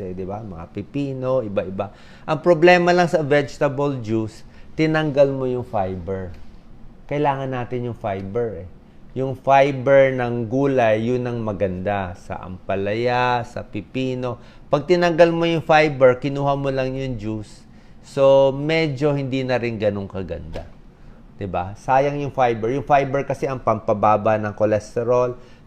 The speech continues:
fiber yung pampabusog, fiber yung panlinis ng tiyan, para gumanda yung bowel movement, yung pagdumi natin.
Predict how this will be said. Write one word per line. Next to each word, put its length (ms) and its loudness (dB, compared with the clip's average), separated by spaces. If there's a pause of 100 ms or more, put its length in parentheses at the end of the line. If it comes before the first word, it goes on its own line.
fiber 480 4
yung 80 0
pampabusog, 1040 0 (160)
fiber 480 0
yung 80 -8
panlinis 640 -4
ng 240 -8
tiyan, 400 -2 (320)
para 320 0
gumanda 480 -2
yung 320 -2
bowel 320 2
movement, 560 -6
yung 160 -10
pagdumi 560 -8
natin. 400 -14